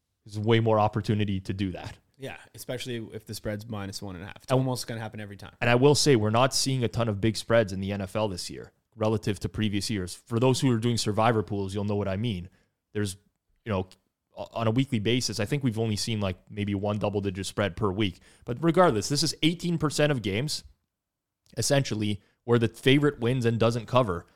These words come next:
Speaker 1: That is a lot. Like, the, the, get rid of this whole thing. Like, I've heard this so many times,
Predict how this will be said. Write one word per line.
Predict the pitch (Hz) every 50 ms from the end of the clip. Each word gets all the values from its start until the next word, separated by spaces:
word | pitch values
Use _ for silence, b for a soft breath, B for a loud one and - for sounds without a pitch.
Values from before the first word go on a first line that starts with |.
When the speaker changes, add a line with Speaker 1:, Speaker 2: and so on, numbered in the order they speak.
| b b b
Speaker 1:
That | b 113 127 135 165
is | 165 139
a | 151
lot. | 131 143 165 156 - - - - - _ _ _ _ _ _ _ _ _ _ _ -
Like, | 123 127 123
the, | - 123 147 -
the, | 139 131 139 - - 156 - 151 131 131 120 -
get | 151 170 208 170
rid | 175 165
of | 190 165
this | 151 160 - -
whole | 131 139 147 151 147
thing. | 143 - 139 131 -
Like, | 123 117 113 b b b b b b b b b b _ _ _ _ _ _ _ _ _ _ _ _ _ _ -
I've | 135 123
heard | 120 143 165 160
this | 180 175
so | - - 143
many | 131 127 120 113
times, | - - 95 92 90 87 87 - - -